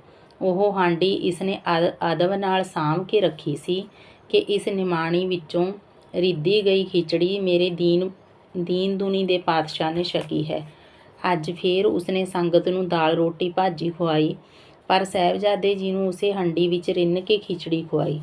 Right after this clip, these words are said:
ਜੋ ਧੁਰਾਂ ਦੇ ਰੱਜੇ ਪ੍ਰੀਤਮ ਨੇ ਬੜੇ ਸਵਾਦ ਨਾਲ ਛਕੀ ਤੇ ਪਿਆਰ ਵਾਲੀ ਪਰੋਤੀ ਮਾਈ ਨੂੰ ਮੁਕਤੀ ਦਾ ਦਾਨ ਦਿੱਤਾ। ਅਗਲੇ ਦਿਨ ਸਾਹਿਬਜ਼ਾਦੇ ਜੀ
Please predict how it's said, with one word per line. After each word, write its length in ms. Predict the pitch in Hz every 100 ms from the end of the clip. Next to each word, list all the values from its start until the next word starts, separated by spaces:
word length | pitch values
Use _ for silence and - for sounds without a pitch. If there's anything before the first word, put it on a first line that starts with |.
| - - - - 170
ਜੋ 260 | 185 202
ਧੁਰਾਂ 300 | 220 214 190
ਦੇ 180 | 180 180
ਰੱਜੇ 360 | 180 156 180 180
ਪ੍ਰੀਤਮ 440 | 175 175 170 175
ਨੇ 140 | 175 185
ਬੜੇ 240 | 175 190
ਸਵਾਦ 420 | 190 185 160 165
ਨਾਲ 220 | 170 180
ਛਕੀ 480 | 175 170 160 160 170 175 - - - -
ਤੇ 100 | 190
ਪਿਆਰ 440 | 190 185 180 185
ਵਾਲੀ 260 | 185 180 190
ਪਰੋਤੀ 520 | 190 170 156 185 185
ਮਾਈ 360 | 180 170 165
ਨੂੰ 220 | 175 175 185
ਮੁਕਤੀ 400 | 175 - 190 180
ਦਾ 160 | 175
ਦਾਨ 320 | 165 151 151
ਦਿੱਤਾ। 360 | 147 - - 151 151 - - - - - 180
ਅਗਲੇ 260 | 180 196
ਦਿਨ 200 | 202 208
ਸਾਹਿਬਜ਼ਾਦੇ 720 | 196 190 180 175 180 175 175 180
ਜੀ 240 | 190 202